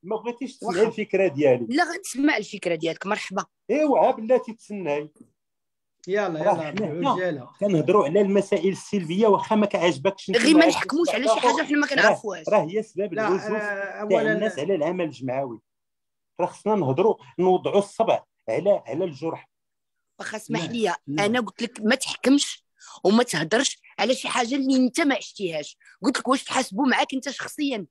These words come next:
Speaker 1: واسمحي
Speaker 2: لا.
Speaker 1: لي، وأنا اللي غنتحاسب على الله،
Speaker 3: آه،
Speaker 1: ماشي
Speaker 3: سي عبد
Speaker 1: أنت.
Speaker 3: العالي، سي عبد العالي،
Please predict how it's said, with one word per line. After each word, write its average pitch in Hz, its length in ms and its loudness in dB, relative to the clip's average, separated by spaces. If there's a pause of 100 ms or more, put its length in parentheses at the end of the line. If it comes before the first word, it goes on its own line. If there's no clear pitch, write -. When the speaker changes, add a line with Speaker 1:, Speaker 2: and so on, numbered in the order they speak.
(100)
Speaker 1:
واسمحي 262 340 0
Speaker 2:
لا. 254 120 4
Speaker 1:
لي، 196 460 -2
وأنا 208 480 2
اللي 226 180 0
غنتحاسب 208 440 -2
على 226 160 -2
الله، 226 400 0
Speaker 3:
آه، 214 40 -6
Speaker 1:
ماشي 170 240 -8
Speaker 3:
سي 220 120 0
عبد 175 100 -2
Speaker 1:
أنت. 165 80 -2
Speaker 3:
العالي، 196 600 2
سي - 220 -2
عبد 156 140 -4
العالي، 208 560 -4